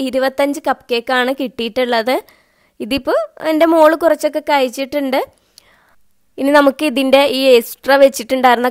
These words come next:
കപ്പൊക്കെ ഒന്ന് എടുത്ത് മാറ്റാം. എന്നിട്ട് ഈ കപ്പ് കേക്കൊക്കെ നന്നായി ഒന്ന്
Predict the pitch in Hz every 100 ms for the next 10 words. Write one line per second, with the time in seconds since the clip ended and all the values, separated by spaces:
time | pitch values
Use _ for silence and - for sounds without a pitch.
0 | 247 226 - 233 240 240 247 220 208 -
1 | 247 220 196 190 202 220 330 - _ _
2 | _ _ _ _ _ _ _ _ _ _
3 | _ _ _ _ _ _ _ _ _ _
4 | - 262 277 254 311 302 302 262 247 247
5 | 269 269 269 247 233 233 247 240 254